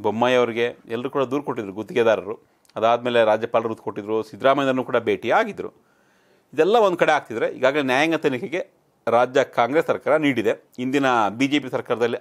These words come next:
ಆದಂತಹ, ಕೇಳಿ ಬಂದಂತಹ ನಲವತ್ತು ಪರ್ಸೆಂಟ್ ಆರೋಪದ ವಿಚಾರವಾಗಿ ಅದರ ತನಿಖೆ ಬ-, ತನಿಖೆ ಆಗಿ ವರದಿ ಬಂದ ಮೇಲೆ ಇವರ ಬಿಲ್ ಕ್ಲಿಯರ್ ಮಾಡಬೇಕಾ ಬೇಡವಾ ಅನ್ನೋದು ಗೊತ್ತಾಗುತ್ತೆ. ಯಾಕಂದರೆ ಕಳೆದ ಏಳು ತಿಂಗಳಿಂದ ಬಿಲ್ಲನ್ನು ಕ್ಲಿಯರ್ ಆಗಿಲ್ಲ. ಏಳು ತಿಂಗಳಂದರೆ ಈಗ ರ-, ಕಾಂಗ್ರೆಸ್ ಸರ್ಕಾರ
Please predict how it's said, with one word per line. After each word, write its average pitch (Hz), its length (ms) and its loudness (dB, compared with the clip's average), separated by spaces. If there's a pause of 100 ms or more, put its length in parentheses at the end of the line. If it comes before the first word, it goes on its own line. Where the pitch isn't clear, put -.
(100)
ಆದಂತಹ, 117 360 -2 (720)
ಕೇಳಿ 208 300 4
ಬಂದಂತಹ 143 320 0 (300)
ನಲವತ್ತು 151 300 2
ಪರ್ಸೆಂಟ್ 143 280 0 (160)
ಆರೋಪದ 123 420 2
ವಿಚಾರವಾಗಿ 107 500 -2 (200)
ಅದರ 151 180 2 (140)
ತನಿಖೆ 180 340 0 (140)
ಬ-, 123 100 4 (460)
ತನಿಖೆ 160 340 0
ಆಗಿ 143 300 -2
ವರದಿ 147 280 2 (120)
ಬಂದ 156 140 0 (120)
ಮೇಲೆ 131 180 0 (640)
ಇವರ 180 160 4 (160)
ಬಿಲ್ 190 220 0
ಕ್ಲಿಯರ್ 156 320 2
ಮಾಡಬೇಕಾ 135 360 2 (120)
ಬೇಡವಾ 113 260 2
ಅನ್ನೋದು 147 240 -6
ಗೊತ್ತಾಗುತ್ತೆ. 107 380 0
ಯಾಕಂದರೆ 185 320 -2
ಕಳೆದ 175 180 4 (220)
ಏಳು 226 140 4 (120)
ತಿಂಗಳಿಂದ 156 320 0 (140)
ಬಿಲ್ಲನ್ನು 139 400 0
ಕ್ಲಿಯರ್ 113 320 2
ಆಗಿಲ್ಲ. 120 280 0 (760)
ಏಳು 202 280 4 (100)
ತಿಂಗಳಂದರೆ 180 340 2 (100)
ಈಗ 147 100 2 (100)
ರ-, 131 180 4 (140)
ಕಾಂಗ್ರೆಸ್ 170 320 2
ಸರ್ಕಾರ 151 200 2